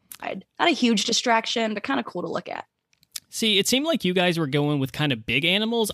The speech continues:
Speaker 2: I would like to offer up a suggestion on a smaller, cuddly animal that could be fun for guests. What about, like, a koala?
Speaker 1: Ooh,
Speaker 2: Something that's gonna, just
Speaker 1: okay,
Speaker 2: like a
Speaker 1: I like
Speaker 2: big,
Speaker 1: it.
Speaker 2: a big teddy bear that everyone can get their photos taken with. You can feed it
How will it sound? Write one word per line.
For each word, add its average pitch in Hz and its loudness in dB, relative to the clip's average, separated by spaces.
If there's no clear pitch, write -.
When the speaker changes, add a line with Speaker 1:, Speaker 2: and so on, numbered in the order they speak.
Speaker 2:
I 247 2
would 247 -2
like 175 -2
to 156 -2
offer 151 -2
up 131 -4
a 143 -6
suggestion 135 -2
on 131 -6
a 113 -4
smaller, 156 2
cuddly 196 0
animal 123 0
that 120 -4
could 143 -6
be 127 -4
fun 139 -2
for 120 -10
guests. 131 0
What 170 -4
about, 311 -4
like, 233 0
a 156 -2
koala? 113 -6
Speaker 1:
Ooh, 311 2
Speaker 2:
Something 180 2
that's 151 -2
gonna, 160 0
just 226 0
Speaker 1:
okay, 190 2
Speaker 2:
like 196 2
a 185 2
Speaker 1:
I 226 2
like 170 0
Speaker 2:
big, 196 4
Speaker 1:
it. 180 -2
Speaker 2:
a 156 -6
big 180 0
teddy 160 0
bear 170 2
that 147 0
everyone 151 -2
can 143 -4
get 131 -6
their 120 -8
photos 170 2
taken 170 -2
with. 165 0
You 151 -4
can 123 -4
feed 143 -2
it 135 0